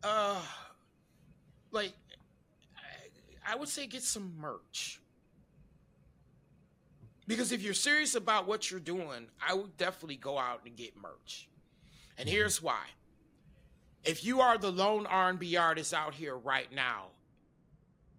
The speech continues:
Speaker 1: then using, utilizing internet and street promo is gonna really help you get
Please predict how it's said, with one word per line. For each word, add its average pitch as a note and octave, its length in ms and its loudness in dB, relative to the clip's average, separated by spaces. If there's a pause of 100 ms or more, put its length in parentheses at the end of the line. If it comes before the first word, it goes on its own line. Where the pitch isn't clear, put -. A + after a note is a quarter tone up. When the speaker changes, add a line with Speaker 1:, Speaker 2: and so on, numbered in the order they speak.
(760)
Speaker 1:
then F3 560 2 (1600)
using, A3+ 920 -2
utilizing F#3+ 960 0
internet F#3+ 640 -2 (220)
and F3+ 560 0 (1400)
street G#3+ 480 -4
promo A3 640 -2 (640)
is E3+ 180 -4
gonna F#3 300 0
really D#3+ 500 -4
help D3 460 -6
you C3 240 -12
get A#2+ 340 -8